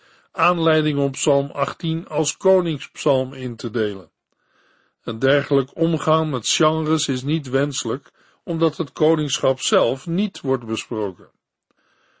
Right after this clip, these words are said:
Psalm achttien bevat de gebruikelijke elementen van een dankpsalm. Dat de koning als vertegenwoordiger van het volk aan de Heere zijn dank brengt,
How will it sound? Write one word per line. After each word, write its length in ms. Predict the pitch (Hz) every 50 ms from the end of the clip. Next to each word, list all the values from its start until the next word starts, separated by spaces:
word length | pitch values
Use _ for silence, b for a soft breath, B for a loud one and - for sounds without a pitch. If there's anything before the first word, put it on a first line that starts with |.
| _
Psalm 360 | _ - - 175 170 170 170
achttien 460 | 175 180 180 185 - - 185 175 165 156
bevat 380 | 156 131 143 156 160 160 _ _
de 160 | 147 143 123
gebruikelijke 840 | - 139 123 127 135 143 151 170 160 - 160 147 147 143 - - 143
elementen 640 | 139 135 131 127 123 127 127 139 139 135 - 135
van 160 | - 135 135 135
een 160 | 139 135 127
dankpsalm. 840 | 123 113 113 110 98 _ _ - - 107 95 95 90 82 85 _ _ _ _ _ _ _ _ _ _ _ _ _ _ _ _ _ _
Dat 180 | - 95 95 -
de 80 | 107
koning 500 | - - - 143 151 165 156 147 139 127
als 220 | 117 117 - - -
vertegenwoordiger 960 | 123 113 - 139 135 135 123 - 143 131 139 170 190 196 190 - 160 151
van 180 | 135 143 139 131
het 120 | 120 113
volk 380 | - - 175 170 170 160 143 -
aan 180 | 139 135 135 135
de 100 | 131 127
Heere 340 | 143 170 185 175 165 151
zijn 260 | 143 - 143 131 131 127
dank 300 | 156 185 202 202 190 151
brengt, 480 | 120 110 101 107 123 160 160 _ -